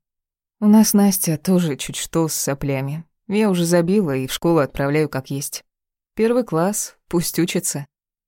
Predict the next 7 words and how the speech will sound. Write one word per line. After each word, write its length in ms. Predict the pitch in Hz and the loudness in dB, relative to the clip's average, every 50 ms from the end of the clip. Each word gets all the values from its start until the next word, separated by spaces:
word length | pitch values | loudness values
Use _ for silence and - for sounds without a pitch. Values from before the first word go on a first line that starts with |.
| _ _ _ _ _ _ _ | _ _ _ _ _ _ _
«У 120 | _ 151 147 | _ -6 -4
нас 200 | 147 135 131 - | -4 -4 -6 -6
пацан». 520 | - 151 143 - - - 131 123 127 160 - _ _ _ _ _ _ _ | -6 -6 -6 -6 -6 -6 -6 -8 -10 -10 -14 _ _ _ _ _ _ _
Маша 280 | 156 151 139 - - | -4 -4 -4 -2 -2
его 160 | 151 143 135 139 | -2 -2 -2 -2
разбаловала 640 | - 143 135 139 143 139 139 135 143 156 151 139 | -2 -2 -2 -2 0 0 0 0 0 0 0 -2
капец. 600 | 127 - 143 143 - - 123 117 - - - - | -4 -6 -10 -10 -10 -12 -12 -6 -6 -6 -6 -6